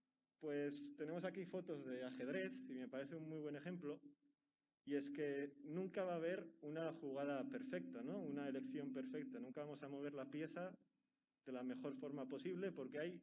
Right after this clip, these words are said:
un, miles de millones de posibilidades. Entonces, yo creo que no hace falta pensar en qué sería lo mejor o lo peor, porque incluso las malas elecciones, o las malas son, de las que realmente se aprende más.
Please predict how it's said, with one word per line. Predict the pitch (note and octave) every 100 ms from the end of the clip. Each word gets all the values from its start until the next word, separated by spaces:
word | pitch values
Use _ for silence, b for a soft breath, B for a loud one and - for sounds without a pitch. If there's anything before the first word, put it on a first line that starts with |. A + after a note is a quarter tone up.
| -
un, | F3 F3 E3 D#3+
miles | F#3 F#3 D#3+
de | D3
millones | C3+ C3+ D3 D3+ - B2
de | A#2
posibilidades. | B2 A#2+ A2+ A2+ A2+ - - - _ _ _ _ _ _ _ _ _ _ -
Entonces, | D3 F#3+ F3+ G3+ G3+ - - _ -
yo | E3
creo | F3+ F3
que | D#3+ D3+ -
no | D#3+
hace | E3+ E3
falta | C#3 C#3+ D#3+
pensar | B2+ - C3
en | C#3+ B2 B2 B2+ -
qué | C3+
sería | C3+ C3 B2+
lo | A#2+
mejor | A2+ B2 C3+
o |
lo | B2+ A2
peor, | A#2+ C3 C3 - - - _ _ _ _ _ _ -
porque | D3 C3+
incluso | D3 C#3+ D3+ -
las | C#3 C3+
malas | D#3+ F3
elecciones, | D3+ D3+ C3+ D3+ F#3+ G3+ - - -
o | B2 A#2
las | A#2 A2
malas | C#3 D3+ D#3
son, | - D#3+ - -
de | B2
las | B2
que | -
realmente | A#2+ C3+ C3+ C#3+ C3+ - - - _
se | -
aprende | - A#3 G#3+
más. | C#3 G3+